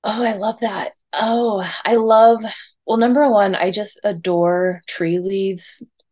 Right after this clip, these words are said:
And so I'm always looking for trees. I'm, like,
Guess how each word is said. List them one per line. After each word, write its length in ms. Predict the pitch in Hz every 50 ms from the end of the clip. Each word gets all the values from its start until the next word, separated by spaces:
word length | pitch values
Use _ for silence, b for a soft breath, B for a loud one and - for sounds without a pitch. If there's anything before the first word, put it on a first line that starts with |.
| _ _ _ -
And 160 | 170 170 170
so 340 | - - 175 175 175 175 175 175
I'm 160 | 170 - -
always 380 | 175 190 196 196 202 196 180
looking 640 | 180 190 185 185 214 190 185 185 185 185 180 180 175 - _
for 160 | - 190 185
trees. 640 | 170 - - 196 185 180 180 175 180 180 175 170 175 -
I'm, 120 | 190 190
like, 240 | 185 175 165 165 165